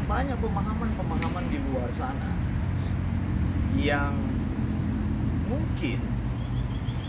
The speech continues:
sedikit berbeda dengan apa yang dipahami oleh kita, yaitu mereka memahami atau ada orang-orang yang menyebut diri mereka orang Kristen.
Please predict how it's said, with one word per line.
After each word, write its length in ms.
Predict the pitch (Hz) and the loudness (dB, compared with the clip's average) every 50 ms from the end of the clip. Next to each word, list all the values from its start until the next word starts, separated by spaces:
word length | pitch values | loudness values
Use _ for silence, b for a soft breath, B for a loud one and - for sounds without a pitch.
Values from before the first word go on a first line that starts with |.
| - - - | -4 -4 -4
sedikit 480 | - - 180 180 180 233 - - - - - | -4 -4 -2 -2 -2 -2 -2 -2 -2 -2 -2
berbeda 520 | - 147 - 120 143 151 175 185 160 135 - - | -2 -2 -2 0 0 0 0 2 0 0 0 0
dengan 280 | - - - - - - - - - - - - - - - 127 | -2 -2 -2 -2 -2 -2 -2 -4 -4 -4 -4 -4 -4 -4 -2 0
apa 320 | 131 131 - - 160 151 | 0 0 0 0 0 0
yang 240 | 147 120 113 - - - - - - - - - - - - - - - - | 2 0 0 0 -2 -2 -4 -4 -2 -4 -4 -4 -4 -4 -4 -4 -4 -2 -2
dipahami 600 | 151 147 - - - - - 147 156 151 151 156 - - - | -2 -2 -2 -2 -2 -2 -2 -2 -2 -2 -2 -2 -2 -2 -2
oleh 160 | 139 139 - - | -2 -2 -2 -2
kita, 280 | - - - - - - - - - - - - - - - - - - - - - - - | 0 -2 -2 -2 -2 -2 0 0 -2 -2 -2 -2 -2 -4 -4 -4 -2 -2 -2 -2 -2 -2 0
yaitu 320 | - 131 139 - - 220 | 0 0 0 0 0 0
mereka 320 | 220 - 160 160 - - 214 | 0 2 2 2 0 0 -2
memahami 640 | 208 202 - - - - - - 156 151 - - - - - - - - - - - - - - - - - - - - - - - - - - - - - - - - - - - - | -2 -4 -4 -2 -2 -2 -2 -2 -2 0 0 -2 -2 -2 -2 -2 -2 -2 -4 -4 -4 -4 -2 -2 -2 -2 -2 -4 -4 -4 -2 -2 -2 -2 -2 -2 -2 -2 -2 -2 -2 -2 -2 -2 -2 0
atau 200 | - - 160 147 - | 0 0 0 0 0
ada 320 | - - 214 226 233 220 | 0 0 0 0 0 0
orang-orang 600 | 196 190 196 190 185 180 175 - - 196 196 190 - - - - - - - - - - - - - - | 0 2 2 2 2 2 2 0 0 0 0 0 0 -2 -2 -4 -4 -2 -2 -2 -2 -4 -4 -4 -2 -2
yang 120 | 143 147 | -2 -2
menyebut 360 | 147 143 - - - - - - - - 139 | -2 -2 -2 -2 -2 -2 0 0 0 0 0
diri 160 | 131 123 117 | -2 -2 -2
mereka 400 | 113 110 110 104 - - - - - - - - - - - 113 | -4 -4 -4 -4 -2 -2 -4 -2 -2 -2 -2 0 0 0 0 0
orang 160 | 113 110 107 - | 0 0 0 -2
Kristen. 360 | 117 107 - - - - | -2 -2 -2 -2 -2 -2